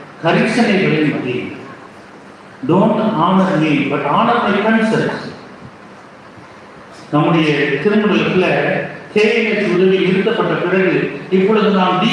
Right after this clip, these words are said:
எஃப் எஸ், அஹ், விடுதிகளாக அவைகளை நடத்தி கொண்டிருக்கிறோம். உதாரணத்துக்கு தாராபுரத்தில் லிஸ்டர் விடுதி இருக்கிறது. அதிலே நாற்பது குழந்தைகளுக்கு திருமணத்திலிருந்து உணவு தொகை போகிறது. ஒரு குழந்தைக்கு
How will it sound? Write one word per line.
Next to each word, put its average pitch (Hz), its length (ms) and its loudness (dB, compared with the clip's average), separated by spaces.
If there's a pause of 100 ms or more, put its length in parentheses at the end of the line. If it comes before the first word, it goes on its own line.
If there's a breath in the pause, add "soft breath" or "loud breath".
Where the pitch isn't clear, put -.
எஃப் 226 140 -2
எஸ், 220 220 -4 (120)
அஹ், 170 280 2 (120)
விடுதிகளாக 196 600 2
அவைகளை 165 400 0
நடத்தி 208 280 0
கொண்டிருக்கிறோம். 139 580 -4 (680)
உதாரணத்துக்கு 196 640 2
தாராபுரத்தில் 180 680 0
லிஸ்டர் 202 360 0 (180)
விடுதி 190 320 2
இருக்கிறது. 156 460 -2 (1500)
அதிலே 220 280 2 (140)
நாற்பது 277 480 0 (140)
குழந்தைகளுக்கு 220 680 2 (520)
திருமணத்திலிருந்து 196 960 2 (200)
உணவு 226 200 2 (140)
தொகை 190 320 0
போகிறது. - 340 -2 (480)
ஒரு 175 200 0
குழந்தைக்கு 190 440 0